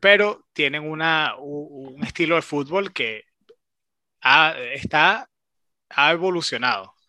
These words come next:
No han perdido su, su, su, ¿cómo se dice? Su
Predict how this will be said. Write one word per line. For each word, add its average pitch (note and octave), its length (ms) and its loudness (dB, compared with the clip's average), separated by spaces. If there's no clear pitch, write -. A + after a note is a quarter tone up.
No D3 120 2
han D#3+ 160 2
perdido G3 560 2
su, C#3 520 -4
su, B2+ 640 -6
su, C3 680 -2
¿cómo D3 220 -4
se F#3 140 0
dice? E3+ 260 0
Su A2+ 580 -4